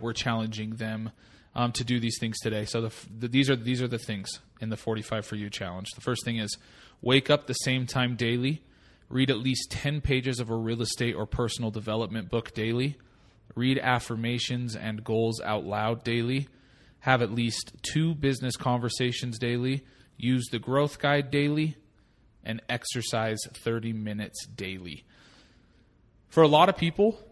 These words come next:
um, I know for myself and I know for a lot of people, a lot of people already do this to, to an extent.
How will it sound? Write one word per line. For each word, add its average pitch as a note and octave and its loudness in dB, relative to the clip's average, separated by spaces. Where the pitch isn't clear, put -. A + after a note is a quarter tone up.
um, C3+ 2
I B2+ -2
know E3 4
for G3 0
myself D3 4
and C3 0
I B2 0
know C3 0
for C3+ 0
a B2 4
lot B2 4
of B2 -2
people, D3 4
a B2 0
lot E3+ 2
of F#3 2
people G3+ 2
already F#3 6
do C3+ 4
this G#2 0
to, C3+ 2
to - 0
an C#3+ 2
extent. A2 -4